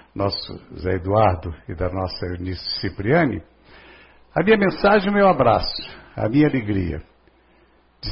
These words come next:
saber que o sonho destes três jovens trabalhadores na seara espírita, há quinze anos passados, neste ano,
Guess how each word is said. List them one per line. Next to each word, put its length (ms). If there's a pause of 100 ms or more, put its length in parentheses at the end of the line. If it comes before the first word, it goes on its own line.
saber 480 (340)
que 120
o 60
sonho 680 (1120)
destes 540
três 320
jovens 580
trabalhadores 1000 (1200)
na 100
seara 380
espírita, 680 (720)
há 80
quinze 500
anos 260
passados, 840 (440)
neste 560
ano, 280